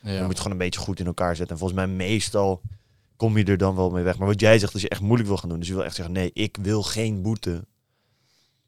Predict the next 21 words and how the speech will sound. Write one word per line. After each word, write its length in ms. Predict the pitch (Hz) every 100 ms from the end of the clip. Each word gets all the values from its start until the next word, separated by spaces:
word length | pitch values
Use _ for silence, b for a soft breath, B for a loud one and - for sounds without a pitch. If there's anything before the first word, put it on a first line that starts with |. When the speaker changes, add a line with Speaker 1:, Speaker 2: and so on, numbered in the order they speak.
| _ _
Speaker 2:
Ja, 200 | 85 78
dan 140 | 95
Speaker 1:
Ja. 60 | 90
Speaker 2:
moet 100 | 82
je 60 |
het 160 | 82 85
wel 220 | 87 87
echt, 180 | 85 -
waarschijnlijk 560 | 87 - 90 90 82
gaan 140 | - 87
ze 60 |
dan 100 | 87
zeggen, 200 | 82 85
"Ja, 140 | 90 64
maar 140 | 71 71
het 120 | 76
is 100 | 80
wel 140 | 87
gebeurd." 380 | 80 87 82 76
En 60 | -
dan 240 | 78 65